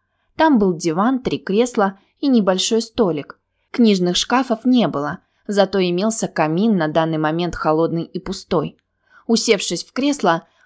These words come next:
маг широким жестом указал нам на оставшуюся мебель,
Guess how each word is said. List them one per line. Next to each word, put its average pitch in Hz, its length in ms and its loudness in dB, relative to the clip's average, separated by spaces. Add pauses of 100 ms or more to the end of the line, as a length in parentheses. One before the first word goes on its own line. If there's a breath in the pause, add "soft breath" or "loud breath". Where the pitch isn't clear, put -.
маг 247 300 2
широким 196 480 -2
жестом 196 480 -2
указал 196 400 0
нам 170 220 -2
на 165 140 -2
оставшуюся 165 680 -4
мебель, 196 440 -2